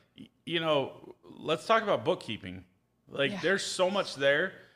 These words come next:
Speaker 1: that people don't know and understand, and, and it can honestly be the demise to any business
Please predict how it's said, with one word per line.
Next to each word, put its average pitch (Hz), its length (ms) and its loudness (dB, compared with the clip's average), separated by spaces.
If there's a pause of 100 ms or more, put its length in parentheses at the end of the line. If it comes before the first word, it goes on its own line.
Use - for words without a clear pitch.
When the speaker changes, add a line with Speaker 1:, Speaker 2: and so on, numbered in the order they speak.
(240)
Speaker 1:
that 127 320 2
people 139 360 -6
don't 123 340 0
know 123 220 2
and 120 80 -4
understand, 120 640 -4
and, 113 500 -6
and 113 440 -6
it 127 260 0
can 120 120 -8
honestly 135 500 -4
be 120 300 -4
the 127 120 -2
demise 107 600 -4
to - 160 -10
any 117 200 -2
business 107 640 -6